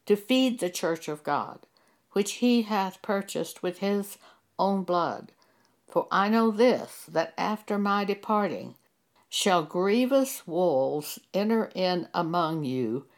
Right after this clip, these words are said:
not sparing the flock. Also of your own selves shall men arise, speaking perverse things, to draw away disciples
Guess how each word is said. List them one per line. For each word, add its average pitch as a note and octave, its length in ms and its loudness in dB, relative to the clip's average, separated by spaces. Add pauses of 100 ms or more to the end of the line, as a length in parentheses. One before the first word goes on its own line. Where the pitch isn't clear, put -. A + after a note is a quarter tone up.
(400)
not F#3+ 360 2
sparing F3+ 720 -2 (120)
the E3+ 140 -2
flock. - 640 -2 (960)
Also A3+ 840 4 (120)
of D#3+ 260 2
your - 300 -2
own A#3 400 4
selves - 1000 -4 (500)
shall F3 320 0
men A3 580 0
arise, E3 760 -2
speaking G#3 720 -2 (160)
perverse F3+ 760 0 (220)
things, - 840 -4 (840)
to F3 140 0
draw F3 540 2
away F3 420 2
disciples F3 880 -2